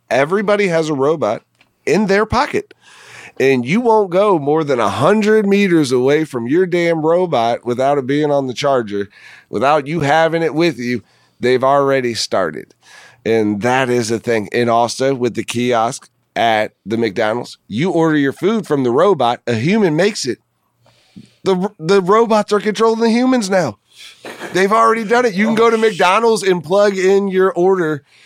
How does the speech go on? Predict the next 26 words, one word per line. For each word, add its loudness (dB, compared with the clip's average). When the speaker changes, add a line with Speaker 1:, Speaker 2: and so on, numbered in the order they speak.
Speaker 1:
in 2
a 0
computer -2
screen -2
and 0
get 0
it -4
from -2
a -2
human 0
being, -4
but -6
you -6
pay -2
the -2
computer. -4
You -2
don't 4
even -2
talk -2
to -2
a 0
human. -4
No 2
humans 0
needed. -2